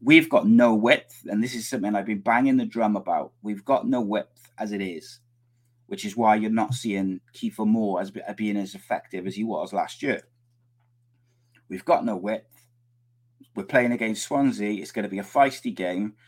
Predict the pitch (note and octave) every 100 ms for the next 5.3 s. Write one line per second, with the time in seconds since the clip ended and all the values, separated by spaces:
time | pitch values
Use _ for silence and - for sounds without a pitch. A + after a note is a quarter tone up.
0 | _ _ _ - A2 - C#3 C3+ C3 A2+
1 | - - A2 G#2+ C3 B2 A2+ G2+ G2 G2+
2 | - G#2+ - A2+ G#2+ G#2 G2+ G2 G2 G2
3 | G2+ G2 _ _ _ _ _ _ G2 F#2+
4 | F#2 F2+ - - B2 B2 - G#2 - F#2
5 | F#2+ F#2